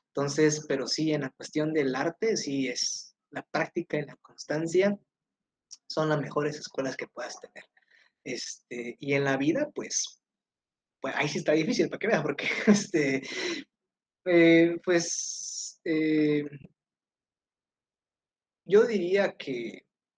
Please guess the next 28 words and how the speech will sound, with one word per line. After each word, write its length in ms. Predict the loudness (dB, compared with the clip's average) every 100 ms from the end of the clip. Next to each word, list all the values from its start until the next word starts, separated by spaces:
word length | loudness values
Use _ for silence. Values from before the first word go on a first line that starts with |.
| _ _ _ _ _ _
ser 240 | 2 2
feliz 400 | 4 -2 -2 -6
con 140 | -6 -10
lo 80 | -12
que 120 | -16
te 140 | -18
gusta. 400 | -20 -20 -20 _ _ _ _ _ _ _ _ _
Yo 120 | -10 -4
creo 220 | -4 -4
que, 400 | -6 -6 -6 -10 _ _ _ _ _ -6
que 140 | 0
la 160 | 0 0
felicidad 600 | -2 -4 -4 -4 -2 0
es 120 | 0
muy 180 | -2 -2
importante 960 | -4 -6 -10 -8 -8 -8 -4 -4 -4
en 80 | -12
la 140 | -16 -6
vida 260 | -4 -2
del 140 | -2 -6
ser 200 | -6 -6
humano. 300 | -6 -12 _ _ _ _ _ _ _ _ _ -20
Y 60 |
si 200 | -14 -6
uno 280 | -4 0 0
es 200 | -2 -2
infeliz, 800 | -6 -4 -6 -4 -4 -4 -8 -18 _ _ _ _ _ -12
este, 800 | -12 -10 -14 _ -12 -10 -10 -12